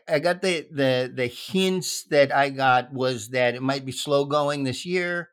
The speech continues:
And if it has a lot of technology and a lot of new stuff, it also might be pretty expensive. But, you know, the Lightning starts at fifty, and then the, the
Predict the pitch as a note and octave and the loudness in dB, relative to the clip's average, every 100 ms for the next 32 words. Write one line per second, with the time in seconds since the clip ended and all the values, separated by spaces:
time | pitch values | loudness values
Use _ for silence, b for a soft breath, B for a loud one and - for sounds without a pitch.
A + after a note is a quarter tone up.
0 | _ - C#3+ C3+ C3 C3 C3 B2+ E3 D3+ | _ 2 4 4 2 -2 -4 2 2 2
1 | C3+ B2 E3+ F#3 A3+ G#3+ A3+ A#3 A3 D3+ | -4 -2 -2 -2 -6 -2 0 0 2 0
2 | B2 C#3 C3+ B2+ C#3 E3+ E3+ E3+ - G#3 | 2 0 0 0 2 2 -2 -4 -4 2
3 | G#3 E3 D3 C#3 A#2+ D3+ D3+ - D#3 C#3 | 6 6 4 -2 -4 0 0 -2 -6 -2
4 | C#3+ C#3 C3+ C3+ - C3+ A#2+ - - C3+ | -2 -2 -6 -10 -6 -4 -4 -4 -2 0
5 | C3+ - A2+ A2 - B2+ A#2 - _ _ | 0 -2 -2 -4 -2 0 2 0 _ _
6 | _ _ D3+ D#3+ C#3 C#3 C3+ C#3+ F3 F3 | _ _ 4 4 4 2 0 0 0 -2
7 | E3 D#3 D#3 D3+ - D3+ C#3+ C#3+ B2+ - | -4 -2 -4 -8 -6 0 0 -2 -12 -6
8 | D#3 D3+ C#3 E3 D#3 D3+ D#3 D3 - B2+ | -6 -6 -6 -4 -4 -4 -6 -8 -8 -8
9 | C3 C3 C3 C3 C3 B2+ B2+ B2+ B2+ - | -4 -2 -2 -4 -8 -8 -6 -4 -6 -10
10 | _ C3+ | _ 0